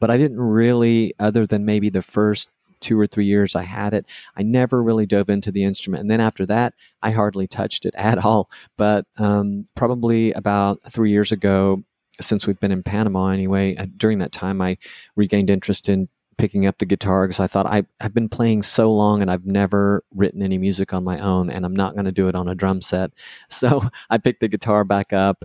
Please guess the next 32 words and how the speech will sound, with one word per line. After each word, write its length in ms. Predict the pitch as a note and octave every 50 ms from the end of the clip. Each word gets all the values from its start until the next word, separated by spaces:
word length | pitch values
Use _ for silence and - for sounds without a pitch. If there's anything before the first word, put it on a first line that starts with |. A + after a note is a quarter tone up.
| - -
and 640 | G2+ F#2+ F#2 F#2 F#2 F#2 F#2 F#2 G2 - G2 - _ -
with 200 | G#2+ G#2 G2 F#2 _ -
the 100 | G2+ F#2
help 240 | G2 G2+ G2 - -
of 60 | F#2+
some 180 | - - G2 F2+
friends, 540 | - F#2 F#2 F#2 F#2+ F#2+ F#2+ F#2+ F#2 -
and 160 | - A2 G#2+ A2
actually 320 | C3 - - - A2+ G#2
the 100 | G2 G#2
guitar 400 | G2+ G2+ - G#2+ G#2 G#2 G2+ G2+ -
in 180 | A2 G2+ G#2 F#2+
the 80 | F#2
background 420 | F#2 G2+ G2 F2+ - - G2 F#2+ F#2+
that 80 | D#2+
you 80 | D2 F#2+
mentioned 320 | F#2+ G2 F#2+ - - F#2
earlier 400 | F#2+ G2 G2 F#2+ G#2 G2+ G2+ G#2+
was 200 | F#2 G2 G2 F2
given 260 | F#2+ A2 A2 G#2+ A2+ G#2
to 140 | - -
me 100 | G2 G2
by 300 | F#2+ F#2+ F#2 G2 F#2+ F#2
a 80 | F#2+ F#2+
friend 360 | - - G2+ G2 G2 G2 F#2
that, 200 | F#2+ F#2+ F2 - _ _ -
um, 480 | G#2 F#2+ F#2+ F#2+ F#2+ F#2+ F#2+ F#2+ F#2 - _ _ _ - - - _ _ _ _ _ _ -
uh, 200 | G#2 F#2 - - -
lives 280 | - G#2+ A2 G#2+ - -
here 160 | - G#2+ G2
in 120 | G2 G2+ F#2+
Panama. 580 | - G#2 G2+ G2+ G2+ F#2+ F#2+ F#2 F#2+ G2 F#2